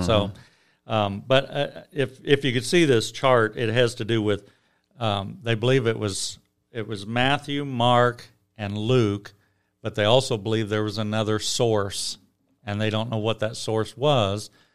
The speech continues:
Speaker 1: but they believe all three of them used the same source. So if you read, if you could look at this, I'll try to explain it a little bit, but, but Matthew drew from, uh,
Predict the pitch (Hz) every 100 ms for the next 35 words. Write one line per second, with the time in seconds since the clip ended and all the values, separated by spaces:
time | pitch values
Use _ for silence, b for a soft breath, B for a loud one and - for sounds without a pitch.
0 | b 113 110 104 113 113 110 113 117 123
1 | 135 113 107 107 107 120 117 117 110 -
2 | 110 110 107 101 _ _ _ _ _ -
3 | 127 107 98 - - _ _ _ _ _
4 | _ _ - 110 113 113 127 123 127 120
5 | 120 107 - _ _ 131 123 147 135 92
6 | 104 107 107 101 98 117 107 95 - 104
7 | 101 92 113 104 95 87 95 - b b
8 | b b 110 120 123 151 - 113 110 110
9 | 113 120 - _ _ _ _ 101 123 123
10 | 120 117 104 104 101 98 _ _ _ _
11 | _ 98 95 92 107